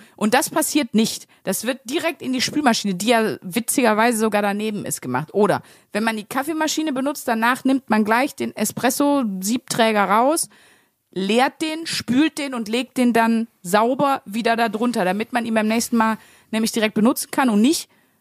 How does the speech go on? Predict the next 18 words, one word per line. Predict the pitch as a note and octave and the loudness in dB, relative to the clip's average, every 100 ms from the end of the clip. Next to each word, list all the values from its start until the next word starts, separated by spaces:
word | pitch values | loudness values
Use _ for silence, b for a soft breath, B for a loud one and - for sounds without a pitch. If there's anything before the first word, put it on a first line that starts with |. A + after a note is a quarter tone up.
| _ | _
drei | G3+ A#3+ | 0 0
Tage | B3 B3+ A#3 | 2 0 0
später, | - C4 D#4 B3 A#3+ A#3 | -2 -2 0 0 -2 -2
wenn | A3+ | -4
man | A3+ | -4
sich | G#3 G#3+ | -4 -2
wieder | A3 | -2
einen | - | 0
Kaffee | C#4+ C4+ | 0 2
macht, | G#3+ A3+ - | 0 0 -2
das | A3+ | -4
da | A3 | 0
rausnimmt, | G3 G#3 C#4+ - D4+ | 0 2 0 -2 -4
das | - | -2
ist | A3+ | -2
schon | B3 | -2
alles | - A3 - | 0 -2 0
geschimmelt | F#3 - B3+ D4 E4+ G4 | -2 0 2 4 2 -2